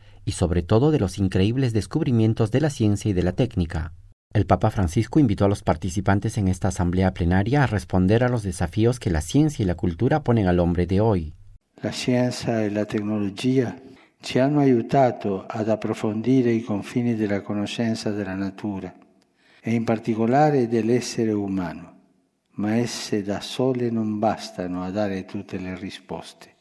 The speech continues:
Speaker 1: La ciencia y la tecnología nos han ayudado a profundizar los confines del conocimiento de la naturaleza, y en particular del ser humano, pero ellas solas no son suficientes para dar todas las respuestas.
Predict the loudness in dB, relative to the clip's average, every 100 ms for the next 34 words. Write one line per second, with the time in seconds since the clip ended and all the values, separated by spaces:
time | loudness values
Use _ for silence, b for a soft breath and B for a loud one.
0 | _ -4 0 2 4 4 4 4 2 2
1 | 2 0 0 2 0 0 0 2 2 2
2 | 0 -4 -2 -2 0 0 0 0 -2 0
3 | 0 0 0 -2 0 -2 2 4 4 4
4 | 0 0 2 0 2 2 2 0 -2 -6
5 | -8 b b b b 0 2 0 -2 -4
6 | 4 4 4 -2 0 0 2 2 2 -2
7 | -6 -20 _ 0 4 6 4 2 2 2
8 | 2 0 0 -2 -2 -8 -2 0 2 -2
9 | 0 2 4 2 2 2 2 0 -2 -2
10 | -2 -2 -2 -8 -8